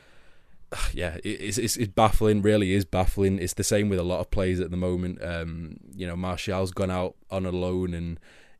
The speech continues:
he probably should have been managed a little bit better, and then you, it, the,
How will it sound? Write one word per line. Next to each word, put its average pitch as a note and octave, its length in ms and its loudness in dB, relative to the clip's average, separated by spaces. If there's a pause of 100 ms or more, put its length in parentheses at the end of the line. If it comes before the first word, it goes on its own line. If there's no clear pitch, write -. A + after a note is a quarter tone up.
he F#2+ 140 -4
probably F#2+ 280 0
should F#2+ 160 -4
have F2 80 -4
been F2+ 160 -4
managed F#2 320 -4
a - 20 -2
little F2+ 220 -2
bit F2 200 -6
better, F#2+ 400 -4
and F2 140 -4
then E2+ 100 -6
you, F#2 280 -8
it, C2 220 -14 (180)
the, B2 180 0